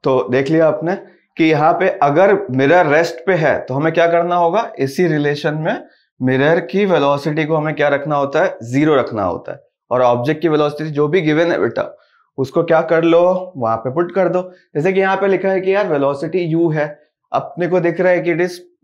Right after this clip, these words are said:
going in the positive x direction, तो बस यहाँ पे डायरेक्टली यू के फॉर्म में रख दिया, तो हमें पता चला कि भाई velocity of image जो है वो क्या है, उतनी ही है, but in opposite direction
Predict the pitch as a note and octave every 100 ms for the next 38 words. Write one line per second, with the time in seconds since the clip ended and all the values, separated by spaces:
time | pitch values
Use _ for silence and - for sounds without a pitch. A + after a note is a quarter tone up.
0 | B2+ D#3 E3 E3 E3+ E3+ D#3+ F3+ G3+ F#3+
1 | D3+ B2+ A2 - G#2 F#2+ F#2+ _ _ _
2 | E3+ E3 E3+ D#3 C3+ B2+ G#3 - - _
3 | B2 B2 B2 C3 E3+ A3+ - _ _ _
4 | _ _ _ _ A#2+ B2+ B2+ D#3 D#3 B2+
5 | A#2 G2+ F2 F#2 F#2 F2 A#2 C#3 C#3 D3
6 | D3 C#3+ D3+ D3 D3+ C#3+ C3 B2+ D3 D3+
7 | D3 A#2+ A#2+ D3 D3 D#3 D3+ D#3 D#3+ E3
8 | - C3+ D3+ E3 E3+ F3 E3+ E3+ E3 E3
9 | G3+ B3 - _ _ - A#2+ A#2 B2+ C#3
10 | A#2+ G2+ F2 - F#2+ D#2+